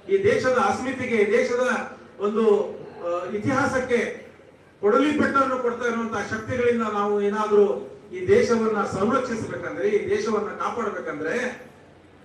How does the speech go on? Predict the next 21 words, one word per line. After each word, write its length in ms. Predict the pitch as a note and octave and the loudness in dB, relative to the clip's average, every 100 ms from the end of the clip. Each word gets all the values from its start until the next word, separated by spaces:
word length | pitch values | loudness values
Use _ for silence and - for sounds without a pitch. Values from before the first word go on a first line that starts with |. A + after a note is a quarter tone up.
| - | -10
ಬಾಬಾ 260 | - A#3 B3+ | -2 2 4
ಸಾಹೇಬ್ 300 | - A3 G#3 | 4 4 4
ಅಂಬೇಡ್ಕರ್ 400 | G3 A#3+ A#3 A#3 | 4 4 4 4
ಅವರು 200 | G#3+ G3+ | 4 2
ಕೊಟ್ಟಂತಹ 680 | G3 G3 A3 G#3 G3+ G3 - | 0 -2 -2 0 0 -2 0
ಸಂವಿಧಾನ, 520 | G3+ A3+ B3+ A#3 A3+ G#3+ F#3+ - - - | 2 2 4 4 4 2 0 -6 -16 -10
ಆ 200 | - - | -8 -2
ಸಂವಿಧಾನದ 480 | G#3 A#3 B3 B3 A#3 | 0 2 2 2 4
ಅಡಿನಲ್ಲಿ 800 | G3+ G#3+ B3+ A#3+ A#3+ G#3 - - | 4 2 2 0 4 2 2 -2
ಏನು 200 | F#3 G#3 | 2 4
ಸಮಾನತೆ, 720 | G3+ G#3 A3 B3+ A#3+ A#3 G#3+ G#3 | 4 0 0 0 0 0 0 2
ಸೌಹಾರ್ದತೆ, 760 | A3 A3 - A#3 A3+ G#3 G3 | 2 2 2 2 0 2 0
ಭಾತೃತ್ವ, 500 | - A#3 C4+ B3+ A#3+ A3+ G3 - - - - | 2 0 0 -4 0 2 0 -4 -12 -18 -6
ಏನು 180 | G3 C4 | 0 0
ಇವತ್ತು 640 | B3+ A#3+ A#3 A#3 G#3+ - - - | 4 2 2 0 0 0 -6 -4
ಎಲ್ಲ 260 | G#3+ C4+ | 0 2
ಜನಾಂಗ 380 | B3 A#3 A#3+ A#3+ | 2 0 0 0
ಸಮುದಾಯದವರನ್ನ 800 | A#3 G#3+ A3+ B3+ A#3+ A#3+ A#3 - | 0 0 0 2 4 4 2 2
ಜೊತೆಲಿ 360 | G3+ G3+ - - | 2 2 0 0
ತೆಗೆದುಕೊಂಡು 460 | A#3+ A#3 A#3+ A#3 | -2 -2 -2 0
ಹೋಗುವಂತ 460 | G#3+ G#3+ A3+ A3 | 0 2 0 0